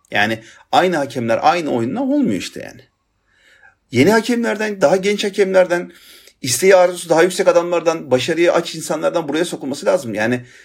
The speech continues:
şimdi biliyorsunuz bahis mafyası bilmem ne falan bir dünya pis kirli işler var. Şimdi bu adamların bu sürece dahil olup olmadığını bilemiyorsun.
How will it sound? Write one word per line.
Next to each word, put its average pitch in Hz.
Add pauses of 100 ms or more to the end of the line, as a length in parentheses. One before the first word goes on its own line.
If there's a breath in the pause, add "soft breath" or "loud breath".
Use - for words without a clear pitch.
(280 soft breath)
şimdi - (240)
biliyorsunuz 170 (340)
bahis 147
mafyası 185
bilmem 180
ne 185
falan 180
bir 160
dünya 180
pis -
kirli 165
işler 180
var. 220 (280 soft breath)
Şimdi 123
bu 139
adamların 160
bu 139
sürece 170
dahil 156
olup 170
olmadığını 170
bilemiyorsun. 165